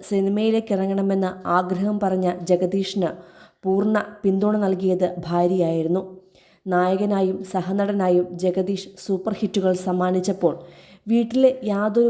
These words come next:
ബുദ്ധിമുട്ടുകളും അദ്ദേഹത്തെ അറിയിക്കാതെ മക്കളുടെ പഠനവും ജീവിതവുമെല്ലാം മുന്നോട്ട് കൊണ്ടുപോയത് ഭാര്യ രമയായിരുന്നു. രണ്ടു മക്കളും പഠിച്ച് ഡോക്ടറായതിൻ്റെ പൂർണ്ണ വിജയത്തിന് അവകാശി രമ തന്നെയാണ്. അതോടൊപ്പമായിരുന്നു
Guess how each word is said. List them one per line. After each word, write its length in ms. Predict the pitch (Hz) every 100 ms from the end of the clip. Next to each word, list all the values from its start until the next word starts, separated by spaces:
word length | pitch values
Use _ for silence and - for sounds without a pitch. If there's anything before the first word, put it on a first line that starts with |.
| 196
ബുദ്ധിമുട്ടുകളും 680 | 185 220 226 220 208 208 214 180
അദ്ദേഹത്തെ 440 | 180 196 208 202 - 185
അറിയിക്കാതെ 520 | 190 202 190 190 165 139 - - - -
മക്കളുടെ 420 | 190 190 220 208 208 -
പഠനവും 500 | 185 180 185 214 208 196 180
ജീവിതവുമെല്ലാം 760 | 190 190 202 208 202 185 180 -
മുന്നോട്ട് 400 | 185 196 196 202 214
കൊണ്ടുപോയത് 520 | 190 190 185 180 180 - 165
ഭാര്യ 320 | 175 180 185 180
രമയായിരുന്നു. 600 | 175 185 156 156 165 185 190 - _ _ _ -
രണ്ടു 280 | 185 190 220 202
മക്കളും 340 | 202 196 190 190
പഠിച്ച് 360 | 175 185 208 - 175
ഡോക്ടറായതിൻ്റെ 800 | 175 175 175 214 202 190 190 185 - -
പൂർണ്ണ 340 | 185 190 208 208 185
വിജയത്തിന് 520 | 180 196 190 185 175 - 175
അവകാശി 480 | 175 180 180 180 180 - 170
രമ 220 | 170 185 190
തന്നെയാണ്. 460 | 175 165 160 175 190 - - - - - 170
അതോടൊപ്പമായിരുന്നു 880 | 185 190 185 190 190 185 180 170